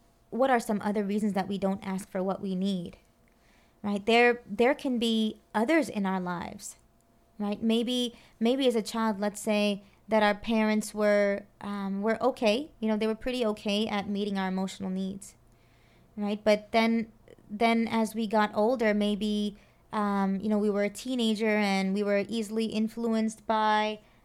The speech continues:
um, by our peers, or we got into a relationship, um, in our adulthood, and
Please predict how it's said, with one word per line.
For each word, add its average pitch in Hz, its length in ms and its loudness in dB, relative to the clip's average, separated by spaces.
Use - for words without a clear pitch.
um, 214 540 0
by 220 340 2
our 214 160 2
peers, 214 720 0
or 208 480 2
we 226 180 0
got 220 200 6
into 220 220 0
a 220 60 0
relationship, 220 1000 0
um, 202 680 -2
in 220 160 2
our 214 120 4
adulthood, 208 800 0
and 196 480 0